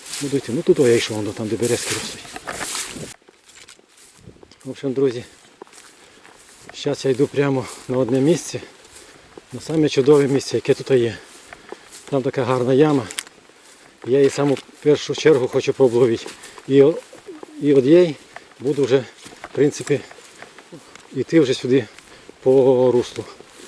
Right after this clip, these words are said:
спускатися. Тому що вітер у нас западний, і мені якраз буде... Цей вітерець прямо в спину і не так буде задавати у мікрофон, понімаєте? Хоч невеликий вітер, але він є.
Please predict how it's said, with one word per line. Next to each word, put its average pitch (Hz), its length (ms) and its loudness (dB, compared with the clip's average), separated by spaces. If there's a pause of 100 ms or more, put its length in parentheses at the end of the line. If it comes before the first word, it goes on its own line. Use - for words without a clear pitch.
(200)
спускатися. - 460 -10 (100)
Тому 135 180 0
що - 120 0
вітер 127 240 4
у 113 40 -2
нас 120 200 -6
западний, 156 480 0 (280)
і 127 60 0
мені 131 160 4
якраз 131 260 0
буде... 123 220 0 (600)
Цей 127 160 0
вітерець 123 400 2
прямо 127 340 0 (760)
в - 40 -18
спину 185 440 0
і - 20 -2
не 131 80 0
так 147 200 0
буде 139 160 4
задавати 127 420 2
у - 20 2
мікрофон, 107 380 -2
понімаєте? 107 460 -8
Хоч - 160 -2
невеликий 165 420 6
вітер, 127 200 4
але 139 180 2
він 135 200 2
є. 101 100 -6